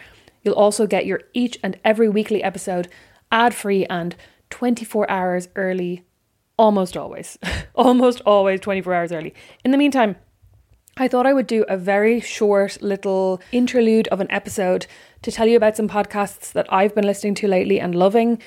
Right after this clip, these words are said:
We all know Beatrice is not a huge podcast fan, so she didn't, wouldn't really have anything to contribute to this anyway, but I just thought I would tell you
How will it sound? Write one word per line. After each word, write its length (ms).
We 160
all 160
know 200
Beatrice 360
is 80
not 140
a 20
huge 240
podcast 500
fan, 380
so 260
she 180
didn't, 280
wouldn't 240
really 160
have 120
anything 200
to 80
contribute 420
to 80
this 160
anyway, 280
but 120
I 80
just 160
thought 200
I 60
would 140
tell 180
you 300